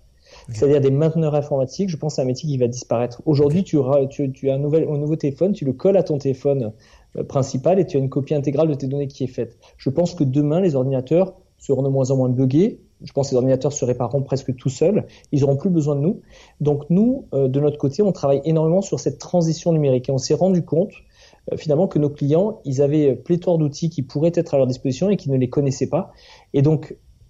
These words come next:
Speaker 2: on essaye finalement de faire muter, euh, notre métier vers un métier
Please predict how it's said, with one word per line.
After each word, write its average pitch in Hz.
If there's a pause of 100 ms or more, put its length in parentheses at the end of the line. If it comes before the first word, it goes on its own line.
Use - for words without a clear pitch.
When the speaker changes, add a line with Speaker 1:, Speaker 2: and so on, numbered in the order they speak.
(160)
Speaker 2:
on 156
essaye 175
finalement 170
de 151
faire 143
muter, 156
euh, 127 (320)
notre 147
métier 160
vers 180
un 156
métier 170